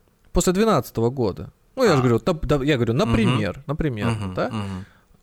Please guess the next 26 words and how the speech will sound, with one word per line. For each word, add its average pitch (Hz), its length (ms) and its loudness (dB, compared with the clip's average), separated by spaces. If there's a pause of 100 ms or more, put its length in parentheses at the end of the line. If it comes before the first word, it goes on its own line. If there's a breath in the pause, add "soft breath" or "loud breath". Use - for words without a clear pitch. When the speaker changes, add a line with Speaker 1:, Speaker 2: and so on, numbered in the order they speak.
(460)
Speaker 1:
А 123 120 2
еще 165 360 4
через, 147 480 2
э, 131 420 4
три 156 160 2
года 120 560 2
эта 156 560 4
цифра 196 400 2
стала 180 380 2
уже 143 200 4
двадцать 156 360 0
шесть, - 200 -2
а 120 40 0
щас 196 180 -2
тридцать - 320 -8
один. 117 400 -2 (440)
Speaker 2:
То 117 80 -2
есть, 117 300 -4
э, 113 100 0
такое 131 300 0
ощущение, 135 480 -2
что 123 200 -2
прогрессия, 113 720 0
в 101 80 -10
которой 104 680 -2
изменяется 98 1000 -4